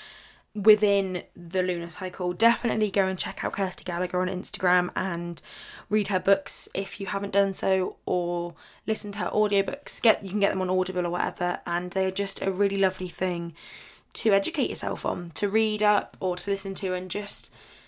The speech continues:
become more aware of what's going on in the sky and how that impacts us.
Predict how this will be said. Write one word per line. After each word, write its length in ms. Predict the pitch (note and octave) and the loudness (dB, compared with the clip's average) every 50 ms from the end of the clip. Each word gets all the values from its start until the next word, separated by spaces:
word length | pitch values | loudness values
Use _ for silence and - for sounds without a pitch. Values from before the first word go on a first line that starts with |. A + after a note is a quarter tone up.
| _ _ | _ _
become 600 | - A3+ A3 - - - G3+ G3 G3 G3+ G3+ G3+ | -6 -6 -4 -2 -2 0 0 0 0 -2 -4 -2
more 520 | G3+ G#3 G#3 G3+ G3+ G3+ G3+ G3+ G3 - - - | 0 2 2 2 4 4 4 2 2 0 -4 -4
aware 580 | - G#3+ G3+ G#3+ G#3+ G#3+ G#3+ G#3+ G#3 G#3 G#3 - - | -4 -2 0 0 0 0 0 -2 -2 -4 -6 -6 -6
of 260 | - F#3+ G3 F#3+ F#3 | -6 -6 -6 -6 -8
what's 140 | F#3+ - - | -10 -10 -4
going 160 | - G3+ F#3+ | -2 0 0
on 100 | F#3+ F#3 | 0 -2
in 60 | F#3 F3+ | -4 -4
the 80 | E3+ | -4
sky 320 | - - - G3 F#3+ F3 - | -4 -4 -2 -2 -2 -2 -4
and 160 | - E3+ - | -6 -6 -8
how 140 | F3 E3+ E3 | -8 -8 -10
that 180 | F3 - - | -10 -8 -8
impacts 400 | - F3+ E3 - - - - - | -8 -8 -10 -10 -12 -12 -10 -10
us. 420 | - - - - - - - - | -10 -10 -10 -8 -8 -8 -8 -10